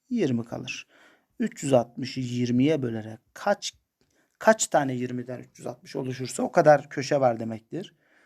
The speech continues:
Böldüğümde bakın bir kere var yirmi.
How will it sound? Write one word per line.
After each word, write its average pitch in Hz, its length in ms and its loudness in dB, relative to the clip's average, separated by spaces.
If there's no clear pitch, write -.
Böldüğümde 120 640 2
bakın 127 300 -6
bir 131 220 -6
kere 117 220 -8
var 110 220 -6
yirmi. 113 720 -6